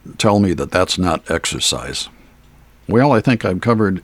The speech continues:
everything, uh, I was, uh, kinda thinking about today. We're now well into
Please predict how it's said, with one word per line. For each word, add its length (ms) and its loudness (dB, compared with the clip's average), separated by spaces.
everything, 600 0
uh, 400 -4
I 160 -4
was, 340 -4
uh, 320 -4
kinda 260 -2
thinking 360 0
about 320 -4
today. 400 0
We're 140 4
now 380 6
well 340 2
into 920 0